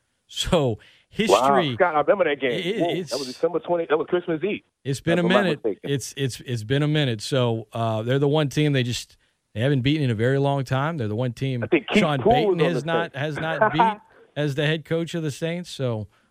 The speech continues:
Speaker 1: uh,
Speaker 2: I
Speaker 1: it's
Speaker 2: think Keith Poole was on the line, was on the team, man. I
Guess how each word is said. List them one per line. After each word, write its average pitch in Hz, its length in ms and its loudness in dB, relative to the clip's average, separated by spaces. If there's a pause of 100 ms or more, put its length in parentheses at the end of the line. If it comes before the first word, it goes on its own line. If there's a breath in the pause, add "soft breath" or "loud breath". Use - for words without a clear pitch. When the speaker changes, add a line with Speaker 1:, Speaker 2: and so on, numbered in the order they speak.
(200)
Speaker 1:
uh, 98 400 -18 (120)
Speaker 2:
I 120 60 -6
Speaker 1:
it's 120 40 -2
Speaker 2:
think 147 180 2
Keith 185 260 -2
Poole 196 220 4
was 156 120 4
on 135 140 6
the 123 60 6
line, 113 240 4
was 107 120 0
on 107 120 4
the 101 80 -2
team, 95 320 -2
man. 95 160 -6 (420)
I 90 100 -4